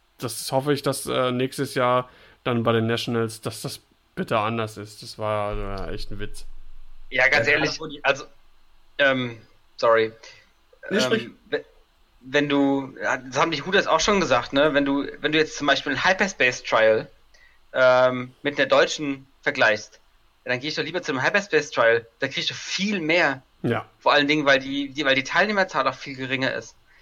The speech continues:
Speaker 2: Ich kann da so viel mehr bekommen als auf einer deutschen Meisterschaft, sorry, also es ist irgendwie ein bisschen strange.
Speaker 3: Ja, das wollte ich genauso auch so sagen, weil wir haben ja auch den Hyperspace schon veranstaltet bei uns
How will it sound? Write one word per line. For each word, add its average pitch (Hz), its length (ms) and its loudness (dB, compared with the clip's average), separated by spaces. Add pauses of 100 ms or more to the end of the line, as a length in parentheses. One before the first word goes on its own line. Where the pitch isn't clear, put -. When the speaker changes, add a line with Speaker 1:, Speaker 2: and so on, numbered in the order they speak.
(180)
Speaker 2:
Ich - 120 -8
kann 170 140 0
da 151 120 2
so 165 200 -4
viel 214 220 -8
mehr 196 140 2
bekommen 180 360 -2
als 127 140 0
auf 135 160 -4
einer 135 80 -2
deutschen 165 300 0
Meisterschaft, 147 500 -4 (200)
sorry, 98 380 -4 (100)
also 107 180 -4
es - 140 -16
ist - 100 -14
irgendwie 135 160 -4
ein - 40 -10
bisschen 135 220 -8
strange. 107 360 -8 (520)
Speaker 3:
Ja, 135 140 2
das 131 120 0
wollte 143 160 2
ich 131 80 -4
genauso 135 320 2
auch 123 120 2
so 135 120 -6
sagen, 117 340 0
weil 120 120 -2
wir 127 100 4
haben 135 100 4
ja 135 200 4
auch 139 160 0
den 143 140 -8
Hyperspace 147 520 0
schon 143 240 -4
veranstaltet 147 640 -4
bei 151 80 -6
uns 143 260 -6